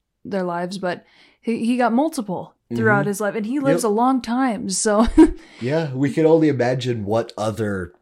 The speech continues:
Speaker 2: travesties he's had to live through, because he's, he's been alive for,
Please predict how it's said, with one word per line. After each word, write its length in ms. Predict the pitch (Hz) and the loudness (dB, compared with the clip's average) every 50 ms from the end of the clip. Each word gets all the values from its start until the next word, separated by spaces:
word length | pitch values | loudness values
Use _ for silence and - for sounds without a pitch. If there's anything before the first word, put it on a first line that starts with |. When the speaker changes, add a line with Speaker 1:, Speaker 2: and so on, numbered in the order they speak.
| _ _ | _ _
Speaker 2:
travesties 840 | - - - 98 90 98 98 98 90 - - - 92 85 85 80 - | -16 -10 -8 -6 -6 -4 -6 -6 -8 -8 -8 -8 -8 -8 -8 -10 -12
he's 240 | - - 95 85 - | -8 -8 -8 -8 -8
had 240 | - - 90 87 80 | -8 -8 -8 -8 -8
to 120 | - 80 | -10 -10
live 280 | 85 87 85 87 87 87 | -10 -8 -8 -8 -8 -10
through, 540 | - - - - 87 82 82 82 82 85 90 - _ _ _ _ | -12 -18 -14 -12 -12 -10 -10 -10 -12 -12 -14 -16 _ _ _ _
because 280 | - - 90 85 80 | -14 -12 -10 -10 -10
he's, 400 | 80 87 87 92 90 87 87 87 | -8 -8 -8 -8 -8 -10 -10 -10
he's 220 | 85 87 95 92 92 | -10 -8 -8 -10 -8
been 160 | 92 98 98 | -8 -8 -6
alive 400 | 98 98 98 98 98 98 95 90 | -4 -4 -4 -4 -4 -6 -6 -10
for, 460 | - - - 92 90 90 85 82 _ | -14 -12 -10 -8 -8 -8 -8 -10 _